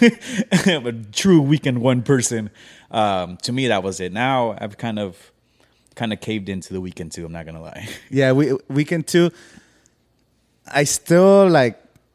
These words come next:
Speaker 2: so I, I was going Weekend One for a long time, and then Weekend Two was twenty fifteen. So twenty fifteen, we ended up like, "Oh, let's go Weekend Two," 'cause
Speaker 1: Mm-hmm.
Speaker 2: everyone always, we always went Weekend One. And then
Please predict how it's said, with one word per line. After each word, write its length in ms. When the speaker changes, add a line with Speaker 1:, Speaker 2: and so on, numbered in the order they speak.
Speaker 2:
so 200
I, 140
I 160
was 140
going 180
Weekend 260
One 120
for 100
a 40
long 140
time, 440
and 140
then 440
Weekend 600
Two 760
was 180
twenty 220
fifteen. 920
So 160
twenty 240
fifteen, 540
we 120
ended 200
up 120
like, 220
"Oh, 120
let's 200
go 80
Weekend 320
Two," 180
'cause 120
Speaker 1:
Mm-hmm. 80
Speaker 2:
everyone 420
always, 360
we 160
always 200
went 140
Weekend 200
One. 160
And 100
then 300